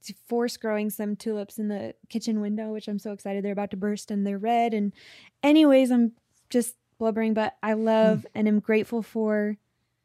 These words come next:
Speaker 1: the beauty of flowers. And it just shows God's character that he, he is creative, he is thoughtful, he cares about the detail.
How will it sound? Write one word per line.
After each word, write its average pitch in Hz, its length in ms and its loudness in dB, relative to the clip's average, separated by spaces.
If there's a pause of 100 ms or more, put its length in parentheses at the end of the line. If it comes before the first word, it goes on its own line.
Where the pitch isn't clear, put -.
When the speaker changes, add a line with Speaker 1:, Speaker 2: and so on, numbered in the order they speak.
(240)
Speaker 1:
the 220 100 0
beauty 208 680 0
of 208 180 -8
flowers. 214 500 -4
And 208 160 -2
it 208 100 -8
just 220 200 -4
shows 226 280 -2
God's 208 260 -4
character 214 440 -6
that 208 200 -6
he, 214 340 -4 (680)
he 233 280 2
is 202 260 0
creative, 233 680 2
he 220 140 -2
is 196 180 -4
thoughtful, 262 800 -4 (140)
he 240 480 -2
cares 226 280 -4
about 226 180 -4
the 226 60 -4
detail. 247 600 -4